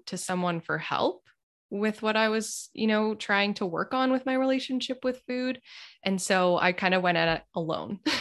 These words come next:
<laughs> which made things a lot harder and, and drawn out. Um, because I don't know, I, I guess in, in my mind, I was like, "I don't need help. <laughs> I'm, I'm fine." <laughs> And it was, was not fine looking back.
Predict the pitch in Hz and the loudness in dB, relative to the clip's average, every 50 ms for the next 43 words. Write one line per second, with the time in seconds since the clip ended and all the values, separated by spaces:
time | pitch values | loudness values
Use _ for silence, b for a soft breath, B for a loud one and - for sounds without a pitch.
0 | - - - 285 277 - - - - - - - - - 302 - 214 226 226 190 | -6 2 4 4 4 4 0 -2 -2 -8 -8 -6 -6 -8 -6 0 4 6 6 6
1 | 180 - - 220 214 190 190 190 185 190 208 _ 185 175 175 175 175 196 175 165 | 4 2 2 2 4 6 6 4 4 2 0 _ 0 2 2 2 0 0 0 0
2 | 160 160 160 - - - - - 175 170 185 202 214 233 247 262 269 254 - - | 4 4 4 4 2 0 2 2 4 4 4 4 4 4 6 6 6 4 4 2
3 | 185 180 175 165 - - - - 156 165 165 170 175 180 175 170 170 156 156 - | 2 2 0 -2 -4 -6 -6 -6 -6 -6 -2 0 2 4 4 6 6 4 4 4
4 | 135 - - _ B B B B B B B B B _ 175 170 170 170 165 165 | 0 -4 -8 _ B B B B B B B B B _ 0 2 2 2 2 0
5 | 160 160 156 160 160 190 175 - - 180 170 160 165 165 - - _ - 208 226 | 0 -2 -4 -4 -6 -8 -6 -2 0 2 2 2 0 -4 -10 -10 _ -2 0 2
6 | 226 214 180 147 156 165 - - 175 170 - - 180 175 180 175 - - - 185 | 2 2 2 0 -2 -2 -2 0 0 2 2 0 4 4 4 2 2 0 0 0
7 | 185 180 - _ - 175 175 170 170 165 170 175 180 185 190 208 208 190 170 170 | 0 0 -2 _ -2 -2 0 2 4 4 4 4 4 4 4 4 4 4 2 2
8 | - 170 175 - - _ 349 349 359 302 233 196 160 165 165 170 180 190 202 247 | 0 -2 -2 -2 -4 _ -2 0 2 2 4 4 2 2 2 0 2 2 2 2
9 | 247 - - _ _ - 233 214 285 320 311 277 247 - 214 240 262 285 285 269 | 0 -2 -12 _ _ -2 2 4 6 6 6 4 4 2 2 4 4 4 4 4
10 | 262 - - _ 160 160 165 190 202 233 262 277 285 277 - - - - - - | 2 0 0 _ 2 4 6 6 6 6 8 8 6 6 4 0 -12 -2 6 6
11 | 370 - - 277 240 208 214 226 220 208 233 - - B B B B B B _ | 6 8 10 8 8 8 8 6 4 4 2 -2 -10 B B B B B B _
12 | 208 226 247 240 269 269 - - - - - - 185 190 202 208 202 202 - 190 | 4 4 8 8 8 8 8 6 4 2 2 2 0 -2 0 0 0 0 2 0
13 | 180 185 180 - - 160 226 240 - - | 0 2 2 2 2 2 2 -2 -4 -12